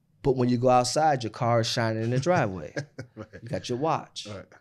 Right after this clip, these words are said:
Speaker 1: You got your chain. You got the girl.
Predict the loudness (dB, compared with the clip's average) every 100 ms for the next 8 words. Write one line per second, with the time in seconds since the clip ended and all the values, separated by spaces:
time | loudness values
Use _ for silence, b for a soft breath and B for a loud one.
0 | _ -12 -10 -6 -4 -2 0 -2 -6 -16
1 | -20 -20 _ -20 -12 -10 -6 2 4 4
2 | 0 -8